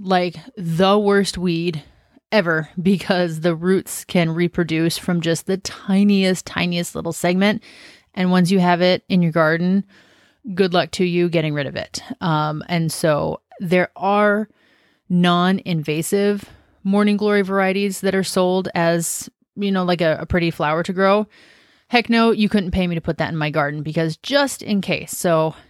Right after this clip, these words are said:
if you have it and you want to err on the side of caution, I personally would not put even a non-invasive morning glory in my compost pile. Heck, I wouldn't even be growing it in the first place. But just a little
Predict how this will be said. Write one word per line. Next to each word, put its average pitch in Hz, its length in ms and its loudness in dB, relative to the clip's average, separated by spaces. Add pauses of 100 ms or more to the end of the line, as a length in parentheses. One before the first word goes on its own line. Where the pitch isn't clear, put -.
(240)
if 240 180 0
you 233 100 2
have 190 260 2
it 185 240 0 (180)
and 175 140 0
you 170 60 0
want 180 180 4
to - 80 -6
err 180 140 -2
on 180 100 0
the 180 80 0
side 180 180 2
of 180 80 -2
caution, 151 540 -2 (680)
I 160 80 -6
personally 165 400 -4
would 180 120 -2
not 170 220 0
put 190 360 2
even 175 580 2
a 185 80 0
non-invasive 170 680 0
morning 165 280 0
glory 160 260 0
in 160 100 -4
my 151 120 -2
compost 147 440 -4
pile. 143 400 -2 (320)
Heck, 160 200 -4
I 160 60 0
wouldn't 156 180 -2
even 160 120 -2
be 180 60 2
growing 175 220 2
it 190 40 2
in 196 40 0
the 180 60 -4
first 180 200 0
place. - 280 -6
But - 320 0 (600)
just 196 200 2
a 208 40 2
little 202 460 4